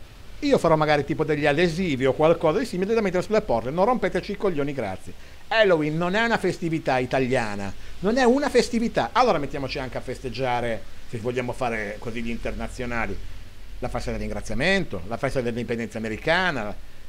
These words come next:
la, la presa della Bastiglia, tutte le festività che ci pare e piace. Vogliamo festeggiare una festività importante, la caduta del muro di Berlino,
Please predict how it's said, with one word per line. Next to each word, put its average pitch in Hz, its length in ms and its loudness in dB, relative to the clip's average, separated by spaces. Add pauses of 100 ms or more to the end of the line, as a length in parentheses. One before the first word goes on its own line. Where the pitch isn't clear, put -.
(120)
la, 123 140 -4
la 131 80 -4
presa 156 220 0
della 143 140 4
Bastiglia, 160 600 0
tutte 240 320 0
le 208 100 6
festività 196 500 -2
che 202 120 -2
ci 143 120 -4
pare 123 200 -2
e 101 40 -6
piace. 123 760 -2 (520)
Vogliamo 151 260 0
festeggiare 143 380 0
una 143 60 0
festività 135 440 -2
importante, 131 680 -2
la 123 100 0
caduta 117 1300 -2
del 113 180 -4
muro 120 220 -2
di 113 100 -4
Berlino, 110 540 -4